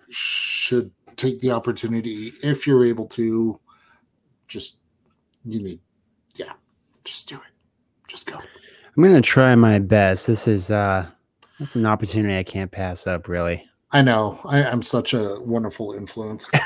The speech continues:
Speaker 1: <laughs> All right. So, important question.
Speaker 2: Okay.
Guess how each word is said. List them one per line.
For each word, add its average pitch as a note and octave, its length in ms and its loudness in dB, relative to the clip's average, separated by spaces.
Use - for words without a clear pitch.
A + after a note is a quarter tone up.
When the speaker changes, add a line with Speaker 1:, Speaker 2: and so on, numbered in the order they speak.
Speaker 1:
<laughs> - 240 -4
All E3 80 6
right. D3 240 4
So, D#3+ 340 4
important E3+ 460 0
question. - 500 0
Speaker 2:
Okay. C3 260 4